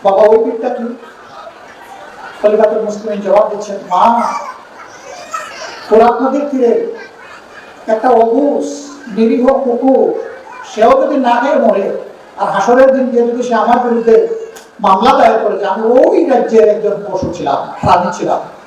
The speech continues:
তো, এ আল্লাহ, তোমার খলিফা তো আমার খবর নেয়নি,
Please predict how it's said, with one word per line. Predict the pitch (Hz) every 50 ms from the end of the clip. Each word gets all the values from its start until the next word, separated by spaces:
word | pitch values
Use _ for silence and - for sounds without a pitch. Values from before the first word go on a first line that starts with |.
| - - - - - - - - - -
তো, | 233 247 262 269 269 269 - - - - - - - - - -
এ | - 226
আল্লাহ, | 247 247 240 247 262 262 - -
তোমার | 254 277 277 262
খলিফা | 254 240 240 262 269 269
তো | 262 269
আমার | 254 240 240
খবর | - 214 - - - 254
নেয়নি, | 269 247 190 - - - - -